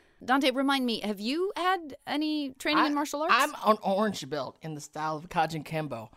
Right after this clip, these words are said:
Speaker 2: Orange belt, Barney.
Speaker 1: All right, that's
Speaker 2: Respect the orange belt. You guys, the guests, don't laugh. I see you laughing.
Speaker 1: Listen, it's okay. First of all, yes, wear your orange belt with pride. But second of all,
Speaker 2: Thank
Speaker 1: the
Speaker 2: you.
Speaker 1: whole point of all of this is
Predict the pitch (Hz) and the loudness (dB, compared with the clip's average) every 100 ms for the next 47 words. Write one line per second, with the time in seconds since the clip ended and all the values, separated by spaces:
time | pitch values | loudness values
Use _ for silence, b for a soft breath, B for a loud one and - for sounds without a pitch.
0 | b _ 202 214 175 143 147 143 - - | b _ 4 6 4 0 0 0 0 -2
1 | 139 143 143 139 147 _ 220 220 196 180 | 0 0 -2 -6 -10 _ 2 4 4 0
2 | - - 277 - - 185 175 - - _ | -2 2 4 4 2 2 2 0 -14 _
3 | _ - 160 170 170 160 147 143 151 135 | _ -10 -4 2 4 4 0 -4 -2 0
4 | 117 - _ _ - 160 190 208 196 175 | -2 -6 _ _ -14 0 4 4 2 -4
5 | 160 202 220 - 202 202 202 180 - 170 | 6 8 6 6 4 6 4 2 2 -4
6 | - 190 196 185 180 190 180 180 180 b | -6 -6 -2 2 2 0 -4 -6 -8 b
7 | - 427 - 220 - b b 359 415 466 | 0 0 4 2 0 b b 2 6 6
8 | 349 285 370 285 254 220 - 202 190 233 | 4 0 0 2 2 2 -2 2 4 4
9 | - 185 208 240 247 233 247 233 220 226 | -2 -2 2 4 4 4 2 2 2 0
10 | - 190 165 185 b b - 285 392 403 | 0 2 2 -2 b b 0 4 4 4
11 | 349 226 214 202 165 254 359 285 - 466 | 2 4 4 4 2 4 4 2 2 4
12 | 480 320 285 240 226 214 190 190 190 - | 4 6 2 4 4 4 4 2 2 -2
13 | - b b 254 262 254 240 | -10 b b 2 4 4 0